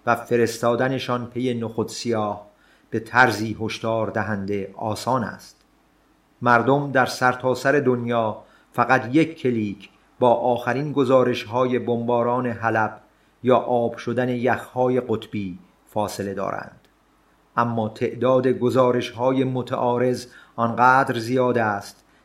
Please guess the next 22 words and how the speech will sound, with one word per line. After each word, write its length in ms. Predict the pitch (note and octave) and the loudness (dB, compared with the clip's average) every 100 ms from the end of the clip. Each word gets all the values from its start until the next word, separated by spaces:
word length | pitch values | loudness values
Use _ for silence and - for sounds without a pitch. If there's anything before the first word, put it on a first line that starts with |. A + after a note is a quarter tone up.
| _ | _
که 100 | B2+ | -4
به 180 | A2+ B2+ | 0 -2
سختی 520 | - A#2+ - D3+ C#3 | 2 0 0 -2 -2
می‌توان 520 | A2+ G#2+ G#2+ A2 G2+ | -2 -4 -2 -2 -4
فهمید 600 | - A#2 - A2+ G2+ - - _ _ _ | -2 -2 -2 -6 -6 -8 -16 _ _ _
کدام 600 | - B2 C#3 B2+ F2+ F2+ | -6 2 4 4 2 -6
یک 220 | E2 - _ _ - | -10 -18 _ _ -8
باور 360 | G#2 A2 G2+ G2 | 0 0 0 -6
کردنی 560 | - G2+ F2+ F#2+ F#2 | -6 -6 -6 -10 -12
است. 260 | F2+ - _ _ _ _ _ _ _ _ _ _ _ _ _ _ _ _ _ A#2 | -16 -20 _ _ _ _ _ _ _ _ _ _ _ _ _ _ _ _ _ 0
به 100 | C3 | 2
علاوه، 580 | C#3+ C#3+ A#2+ G2+ F#2+ G2 - _ - | 6 6 6 4 -4 -8 -16 _ -4
مسائل 640 | A#2 B2 C#3 B2 C3 D3+ | 0 0 2 2 2 2
بیشمار 720 | C3 C3+ B2+ C#3+ C#3 D3 D3+ | 0 -4 -4 -2 2 2 2
دیگری 680 | C3+ C3 C3+ D3 C3+ F2+ D#2+ - | 0 -4 0 2 2 -2 -6 -6
فقط 340 | A2+ G#2+ G#2 G2 | -2 0 -2 -4
یک 200 | A2 - | -6 -6
کلیک 480 | - G2 F2+ F2+ - | -6 -4 -6 -10 -4
با 160 | A#2 G#2+ | -2 -2
ما 160 | G2+ | -4
فاصله 500 | - A2+ G#2+ - G2 | -6 -8 -8 -8 -10
دارند 520 | F#2 F2+ - - - | -8 -8 -8 -12 -20